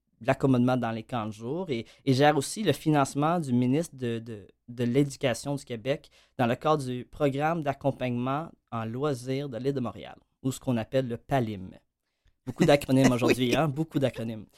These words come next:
Speaker 1: Euh, pour aller encore plus loin, cette année, euh, Altergo se lance dans l'élaboration d'un plan d'action pour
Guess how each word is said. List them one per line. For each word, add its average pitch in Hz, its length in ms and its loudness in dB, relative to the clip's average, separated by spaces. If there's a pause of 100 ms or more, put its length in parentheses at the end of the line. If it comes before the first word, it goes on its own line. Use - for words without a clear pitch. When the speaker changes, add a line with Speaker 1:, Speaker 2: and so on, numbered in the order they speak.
(340)
Speaker 1:
Euh, 135 180 10
pour - 200 -2
aller 165 160 10
encore 240 240 6
plus 175 120 -2
loin, 139 220 6 (400)
cette 190 300 0
année, 147 360 2
euh, 127 140 0
Altergo 135 400 -4
se - 140 0
lance 139 400 4
dans 143 100 2
l'élaboration 131 640 2
d'un 143 120 0
plan 170 220 2
d'action 139 520 0
pour 131 360 0